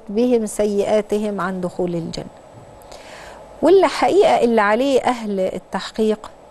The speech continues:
إن أصحاب الأعراف ناجون يوم القيامة، هم أهل نجاة يوم القيامة بمحض الفضل الإلهي والمنة الربانية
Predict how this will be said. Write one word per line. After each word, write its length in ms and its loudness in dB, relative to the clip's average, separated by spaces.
إن 100 -2
أصحاب 520 0
الأعراف 840 0
ناجون 760 4
يوم 380 4
القيامة، 460 -6
هم 360 2
أهل 340 2
نجاة 340 4
يوم 340 0
القيامة 380 -4
بمحض 800 0
الفضل 680 0
الإلهي 720 0
والمنة 500 2
الربانية 580 -2